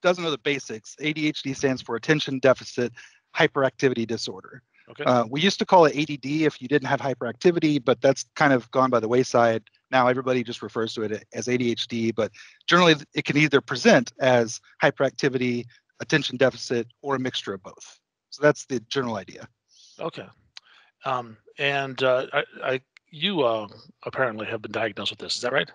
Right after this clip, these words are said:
Speaker 1: Uh, well, yeah, I, I, I guess I did. <laughs> Uh, when I was li-, little, I was diagnosed as borderline. Like, the, they
Speaker 2: Okay.
Speaker 1: basically said, "He doesn't really need to be medicated." So my,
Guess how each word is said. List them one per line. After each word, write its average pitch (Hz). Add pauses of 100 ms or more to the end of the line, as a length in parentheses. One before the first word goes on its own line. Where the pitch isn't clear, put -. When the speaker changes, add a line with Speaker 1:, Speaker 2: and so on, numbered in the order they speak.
(760)
Speaker 1:
Uh, 160
well, 214
yeah, 269
I, 151
I, 165 (160)
I 165
guess 233
I 156
did. 156
<laughs> - (480)
Uh, 151
when 180
I -
was 175
li-, 240
little, 175
I 147
was 147
diagnosed 151
as 117
borderline. 123
Like, 123
the, 131
they 156
Speaker 2:
Okay. 156
Speaker 1:
basically 170
said, 147
"He 233
doesn't 220
really 147
need 143
to 127
be 120
medicated." 131
So 139
my, 123